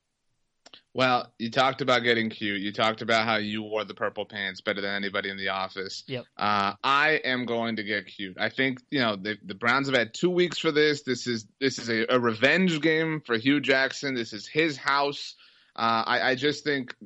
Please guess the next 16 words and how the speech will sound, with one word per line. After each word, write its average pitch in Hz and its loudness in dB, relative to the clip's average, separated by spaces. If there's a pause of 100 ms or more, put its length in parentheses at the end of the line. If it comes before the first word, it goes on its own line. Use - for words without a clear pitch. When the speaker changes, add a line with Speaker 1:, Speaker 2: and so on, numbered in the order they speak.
(100)
Speaker 1:
I 127 2
think 151 -4
the 139 -2
Browns 127 2
are 123 -2
all 123 2
in. 98 -4
I 113 -6
think 127 -4
this, 143 0
th-, 123 -6
this 123 -2
is 123 -8
the 113 -2
one 135 2
game, 131 0